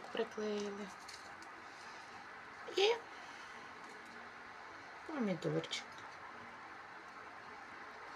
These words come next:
Діти, влітку треба їсти овочі, вони корисні для здоров'я.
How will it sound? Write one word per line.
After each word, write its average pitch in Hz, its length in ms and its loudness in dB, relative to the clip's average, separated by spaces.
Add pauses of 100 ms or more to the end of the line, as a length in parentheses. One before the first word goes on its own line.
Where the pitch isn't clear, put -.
(960)
Діти, 190 300 12
влітку 294 380 12
треба 254 380 12
їсти 185 460 12
овочі, 302 580 12
вони 233 280 10
корисні 311 840 12 (840)
для 196 200 12
здоров'я. 170 720 12